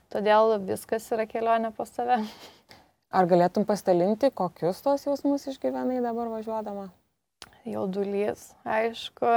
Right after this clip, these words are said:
Speaker 1: ir aš, aišku, aiškinusi, apie ką mano jaudulys, nes, e, nu, labai mes taip, nu, esam normalizavę, kas ir yra normalu jaudintis prieš didelius dalykus, bet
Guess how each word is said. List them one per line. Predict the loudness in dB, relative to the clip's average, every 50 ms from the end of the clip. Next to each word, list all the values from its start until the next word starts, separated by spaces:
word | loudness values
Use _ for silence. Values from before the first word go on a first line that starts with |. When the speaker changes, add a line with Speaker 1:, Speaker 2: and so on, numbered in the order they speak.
| 4 4 2
Speaker 1:
ir | 2 2 4 4 4 4 2 0
aš, | -2 -4 -4 -6
aišku, | -8 -8 -6 -6 -6
aiškinusi, | -4 -4 -6 -8 -6 -6 -6 -8 -6 -6 -6
apie | -4 -4 -6 -4
ką | 0 0 2 4
mano | 4 2 2 2
jaudulys, | 0 2 0 0 0 0 -2 -2 -2 -4 -4 -10 -18 _ _ -20 -20 -20 -20 -20 -20 -20 -20 _ _ _
nes, | -2 0 0 0 -2 -4 -8 -8 -2
e, | 0 2 4 4 4 4 4 4 2 2 0 -2 -4 -6 -10 -10 -6
nu, | -2 2 4 4 4 4 0 -4 -10 -16 _ _ _ _ _ _
labai | 4 4 4 6 6 6 8 8 6 4 2 0 -2 -6 -10 -12 -14 _ _ -12 _ -6 -6 -6 -6 _ _ _ _ _ _ _ -4
mes | 0 2 2 2 2 -2
taip, | -8 -10 -10 -14 -20 _ _
nu, | -4 -4 -4 -4 _ _ _
esam | _ 0 0 0 2 -2 -2 0 2
normalizavę, | 2 2 2 0 0 -2 -2 0 0 2 2 2
kas | 0 -2 -8 -6 -8
ir | -6 -6 -2
yra | 2 2 2 4
normalu | 4 2 2 2 0 2 2 2 2 2 2
jaudintis | 2 4 4 2 2 0 -4 -4 -6 -8 -10
prieš | -8 -8 -8 -6 -4
didelius | -2 -2 -2 -2 -2 -4 -6 -6
dalykus, | -6 -2 0 -2 -2 -2 -6 -8 -2
bet | -2 -2 -2